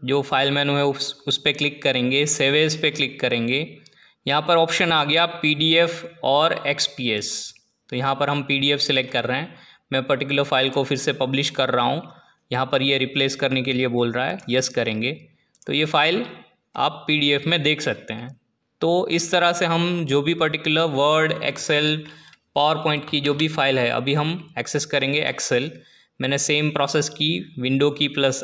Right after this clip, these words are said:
आर, यहाँ पर Excel लिखा और एंटर कर दिया। तो यहाँ पर आप देख सकते हैं Excel जनरेट हो गया।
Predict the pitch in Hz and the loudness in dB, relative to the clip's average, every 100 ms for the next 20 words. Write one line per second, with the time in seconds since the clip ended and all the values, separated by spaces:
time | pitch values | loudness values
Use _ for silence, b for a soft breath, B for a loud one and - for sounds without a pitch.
0 | - 120 127 156 - B B B 123 127 | -2 2 2 0 -6 B B B -4 -2
1 | 127 135 - 131 - 143 143 143 143 - | 0 0 -2 -2 0 0 2 0 -4 -12
2 | - 127 123 147 143 139 160 196 - _ | -6 -6 -2 0 4 4 2 -4 -12 _
3 | _ 127 131 139 127 123 123 139 156 143 | _ -4 0 0 2 0 2 0 0 0
4 | 135 131 131 123 127 123 127 - 147 123 | 0 0 0 0 -2 -2 -4 -2 -4 -4
5 | - 135 131 131 - _ - 120 123 123 | -2 -2 -2 -4 -12 _ -8 -2 -2 -2
6 | 117 123 | -2 -2